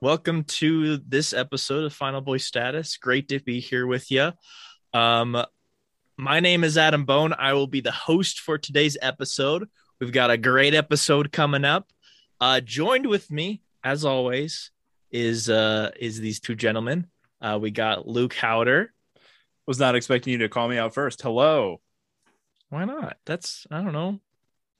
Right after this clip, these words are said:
Speaker 1: Got some
Speaker 2: What?
Speaker 1: confidence issues there, buddy?
Speaker 2: It's that famous phrase my mother told me every morning, "Gingers go last."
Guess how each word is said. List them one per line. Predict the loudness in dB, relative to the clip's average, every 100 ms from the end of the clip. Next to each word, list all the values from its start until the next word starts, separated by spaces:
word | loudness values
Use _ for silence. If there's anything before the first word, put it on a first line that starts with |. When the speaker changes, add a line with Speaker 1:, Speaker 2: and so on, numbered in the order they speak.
| -8
Speaker 1:
Got | -8
some | -2 -2
Speaker 2:
What? |
Speaker 1:
confidence | 0 -2 -4 -6 -4
issues | -6 -6 -6
there, | -4
buddy? | -4 -4 -6 -8 _ -8
Speaker 2:
It's | -6 0
that | 0 0
famous | 0 0 2 0 -2
phrase | 0 2 4 2 -2 -8 -8
my | -4
mother | 0 2 2 0
told | 0 0
me | 0 0
every | 0 0
morning, | -2 -2 -4 -8 -6
"Gingers | -4 -2 0 -2 0
go | 2 2
last." | 0 -2 -8 -12